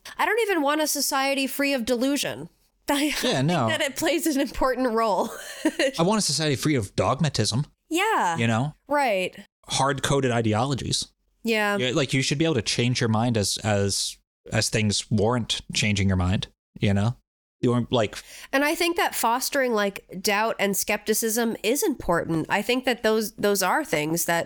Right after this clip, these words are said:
Speaker 1: that you
Speaker 2: Absolutely.
Speaker 1: should have,
Speaker 2: Absolutely.
Speaker 1: even as a spiritual or mystical religious person. But I, I don't think that you should fall into black or white. I think that you should exist in a gray area.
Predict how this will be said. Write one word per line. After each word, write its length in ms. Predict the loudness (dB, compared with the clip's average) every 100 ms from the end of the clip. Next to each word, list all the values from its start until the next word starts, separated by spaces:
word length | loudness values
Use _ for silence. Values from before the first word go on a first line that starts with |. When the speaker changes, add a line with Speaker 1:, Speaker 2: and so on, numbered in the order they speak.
| -2
Speaker 1:
that 20 |
you 0 |
Speaker 2:
Absolutely. 380 | 0 0 0 0
Speaker 1:
should 140 | 0 0
have, 420 | 0 -2 -6 -4
Speaker 2:
Absolutely. 340 | -2 0 0 0
Speaker 1:
even 160 | 0
as 180 | 0 0
a 60 | -2
spiritual 720 | -2 0 0 0 0 2 2
or 60 | 0
mystical 560 | 0 -2 -2 0 0
religious 440 | 0 -2 -2 -2 -2
person. 580 | -2 -2 -2 -2 -4 -8 -16 -20 -20 -20 _ _
But 320 | 0 0 -2 -6 -2
I, 280 | 0 0 -6 _ _ -14 -2
I 120 | 0
don't 340 | 2 2 0 0
think 180 | 0 0
that 120 | 0
you 100 | 0
should 200 | 0 -4
fall 420 | -2 0 2 0
into 320 | 0 0 0
black 400 | 0 0 0 0
or 120 | -2 0
white. 400 | 0 0 -2 -4 -2
I 120 | 0
think 220 | 0 0
that 100 | 0
you 120 | 0
should 180 | 0 0
exist 380 | -2 0 -2 -2
in 100 | -2
a 60 | -2
gray 320 | 0 0 0
area. 520 | 0 0 0 -2 -6